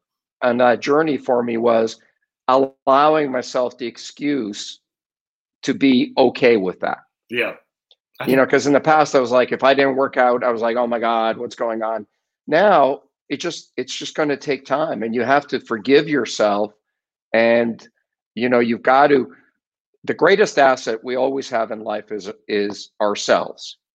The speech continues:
Speaker 1: and our mind and our discipline and our desire for a better day.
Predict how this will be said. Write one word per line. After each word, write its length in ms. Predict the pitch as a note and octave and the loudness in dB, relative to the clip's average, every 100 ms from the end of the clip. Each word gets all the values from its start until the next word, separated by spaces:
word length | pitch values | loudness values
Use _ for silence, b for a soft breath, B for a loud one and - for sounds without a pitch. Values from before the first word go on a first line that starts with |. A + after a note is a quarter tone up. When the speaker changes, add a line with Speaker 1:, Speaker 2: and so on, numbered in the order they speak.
| _ G#2+ | _ -2
Speaker 1:
and 180 | A2 | 2
our 140 | G#2+ G#2+ | 2 4
mind 480 | A2+ A#2 A2+ A2+ - | 4 6 4 2 0
and 100 | A2+ | 0
our 120 | G2+ | -2
discipline 760 | F#2+ A2+ - B2 - A2 G#2+ G#2+ | 0 -2 -2 -4 -2 -2 -2 -2
and 180 | A#2 G#2 | 0 2
our 120 | G2+ | 2
desire 920 | F#2 A2 F#2+ G2 B2 C#3+ C3 G2 G2 - _ _ _ _ - | 2 0 0 4 6 6 6 4 2 -4 _ _ _ _ 0
for 260 | A#2+ A2 | 2 4
a 60 | G#2 | 2
better 400 | F2 A#2+ A2 G#2 | 4 4 4 0
day. 440 | F2 G#2 D#2+ D2+ | 2 0 0 -6